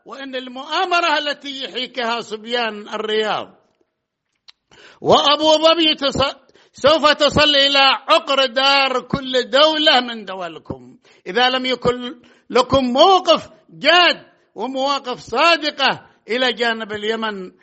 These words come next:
الذي يمزق اليوم أمام أعينكم، ويموت شعبه أمام أعينكم، ويذل ويمرض ويقهر.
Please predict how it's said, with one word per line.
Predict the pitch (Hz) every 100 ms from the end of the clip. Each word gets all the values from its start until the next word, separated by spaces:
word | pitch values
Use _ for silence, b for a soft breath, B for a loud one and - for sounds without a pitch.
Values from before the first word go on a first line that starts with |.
| -
الذي | 208 254 214 240 233
يمزق | 240 294 339 247 294 277
اليوم | 277 285 349 349 302
أمام | 302 294 294 277
أعينكم، | 269 233 247 247 247 - 330 294 165 b b
ويموت | 190 254 302 339 339 302
شعبه | - 277 277 285 269 254 269
أمام | 302 330 320
أعينكم، | 285 262 269 285 294 277 320 381 349 202 b b
ويذل | 190 269 302 294 320 359 339 254 143 b -
ويمرض | 196 311 330 339 339 359 277 170 b -
ويقهر. | 202 359 359 320 311 403 359 220 -